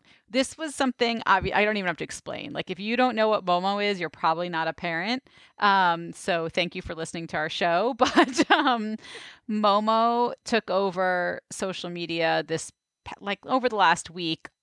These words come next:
um, as part of even a bigger story that started with, like,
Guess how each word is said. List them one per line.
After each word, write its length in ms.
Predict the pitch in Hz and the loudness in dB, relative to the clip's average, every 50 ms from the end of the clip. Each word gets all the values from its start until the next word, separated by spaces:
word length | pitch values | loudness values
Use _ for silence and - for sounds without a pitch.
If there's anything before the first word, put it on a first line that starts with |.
| - | 0
um, 400 | 180 180 175 165 160 156 160 - - | 2 2 4 4 2 0 -2 -4 -2
as 160 | - 196 190 - | -2 -2 -2 -2
part 320 | - - - - 277 311 | -6 -8 -2 2 2 2
of 100 | 320 247 | 2 2
even 220 | 247 226 196 208 | 0 0 0 0
a 60 | 175 165 | -2 -2
bigger 340 | - - 220 226 208 202 | 0 0 0 2 2 0
story 500 | 170 - - - 165 160 160 160 156 156 151 | 0 -2 -4 -4 -4 -2 0 0 0 -2 -2
that 140 | 151 151 - | -4 -6 -6
started 380 | - - 180 180 185 185 156 | 0 2 2 2 2 0 -4
with, 240 | 151 165 160 - - | -4 -6 -6 -4 -2
like, 340 | 156 147 143 139 135 _ | -2 0 0 0 -2 _